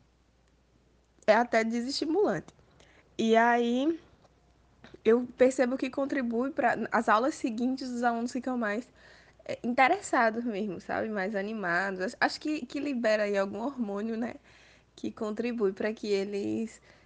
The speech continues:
se, se familiarizem mais com a química, gostem mais, queiram mais aprender. Então, sim, eu vejo como positivo. É isso, meu povo.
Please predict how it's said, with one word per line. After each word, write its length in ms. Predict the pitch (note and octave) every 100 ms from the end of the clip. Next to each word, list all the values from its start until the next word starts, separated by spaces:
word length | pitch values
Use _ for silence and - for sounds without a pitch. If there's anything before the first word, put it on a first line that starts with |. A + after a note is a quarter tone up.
| _ _ _ _ _ _ -
se, 640 | - - - A#3 A#3 -
se 100 | -
familiarizem 680 | A#3 B3 B3+ B3+ A#3 C4+ C4+
mais 280 | B3 G#3 A#3
com 120 | -
a 40 | G#3
química, 520 | - G3+ G#3+ G#3 G3+
gostem 420 | F3+ G3 - A3+
mais, 400 | G#3 D#3+ F#3 G#3
queiram 440 | - G#3+ F#3 G3 G#3
mais 280 | F#3+ F3
aprender. 400 | F#3+ - A#3+ A#3
Então, 340 | E3+ E3 F3+ G#3+
sim, 300 | - B3+ B3
eu 100 | B3
vejo 240 | A#3 A3+
como 320 | - A3 A#3
positivo. 600 | B3 A#3 C#4+ D#4+ - - - - - _ _ _
É 240 | - B3 A3+
isso, 340 | A3+ A#3+ C4
meu 160 | A#3+ A3
povo. 720 | - F#3+ G3 G#3 G#3+ A#3